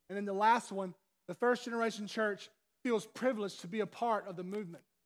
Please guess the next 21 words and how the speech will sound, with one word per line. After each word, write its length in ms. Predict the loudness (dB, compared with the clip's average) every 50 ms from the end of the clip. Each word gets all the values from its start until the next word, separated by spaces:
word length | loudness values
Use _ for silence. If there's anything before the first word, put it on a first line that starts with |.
| _ _ _ _ _ _ _ _ _ _ _ _ _ _ _ -8
I'm 120 | -6 -6
a, 40 | -6
it's 160 | -6 -8 -10
a 40 | -10 -12 _
privilege. 680 | -18 -8 0 2 2 2 2 -2 -8 -10 -12 -16 -20 -20 _ _ _ _
It's 100 | -10 -8
not 100 | -6 -6
a 80 | -6
right. 420 | -6 -4 -2 0 2 2 0 0 -6 _ _ _ _ _ _ _ _ _ _ _ _ _ _
The 80 | -14 -14
second 400 | -8 -2 2 2 2 2 0 -8
generation 480 | -6 -4 -2 0 0 0 -2 -6 -10
church 380 | -6 -2 -2 -2 -2 -4 -8 -12
feels 320 | -6 0 2 2 2 2
entitled 580 | -2 -10 -8 -2 2 2 4 4 2 0 -2 -6 _ _ _ _ _ _
to 100 | -12 -8
the 80 | -8 -8
benefits 640 | -6 -4 -4 -4 -4 -6 -6 -8 -8 -8 -10 -18 -20 _ _ _ -10
of 140 | -10 -8 -8
the 60 | -6
movement. 360 | -6 -6 -6 -8 -10 -14 -20